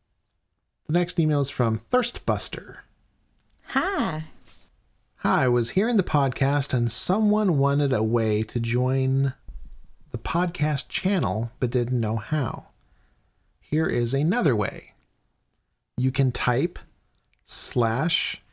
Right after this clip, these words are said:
Speaker 1: Chan underscore join space podcast with an E.
Speaker 2: No space.
Speaker 1: And no space. Yes, you still have to add that channel to all of your Tune tabs, but you won't have to go crazy looking for it and accidentally get the wrong one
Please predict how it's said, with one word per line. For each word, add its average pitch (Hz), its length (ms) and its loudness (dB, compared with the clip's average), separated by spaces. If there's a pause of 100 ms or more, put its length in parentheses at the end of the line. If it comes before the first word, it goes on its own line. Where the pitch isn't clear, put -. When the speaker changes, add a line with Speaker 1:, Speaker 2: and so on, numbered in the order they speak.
(300)
Speaker 1:
Chan 139 600 0 (100)
underscore 151 640 0
join 113 640 0
space 113 640 -2 (280)
podcast - 720 -2 (520)
with - 160 -10
an 107 80 -2
E. - 220 -8 (500)
Speaker 2:
No 185 200 -2
space. - 460 -10 (1400)
Speaker 1:
And 107 100 0
no 95 120 -4
space. - 420 -16 (760)
Yes, 151 460 0
you 120 80 -2
still 170 340 0
have 165 220 0
to 151 100 0
add 147 200 -2
that 151 200 0
channel 139 340 0
to - 240 -4
all 147 280 2
of 147 140 -2
your 151 80 2
Tune 143 400 2
tabs, - 680 -4 (100)
but 127 120 -2
you 120 120 -2
won't 131 260 0
have 139 180 0
to 143 80 -2
go 135 160 0
crazy 123 440 -2
looking 127 380 0
for 117 280 -2
it 110 60 -4
and 113 120 -2
accidentally 113 540 -4
get 107 160 -6
the 113 80 -6
wrong 113 220 -2
one 185 360 -2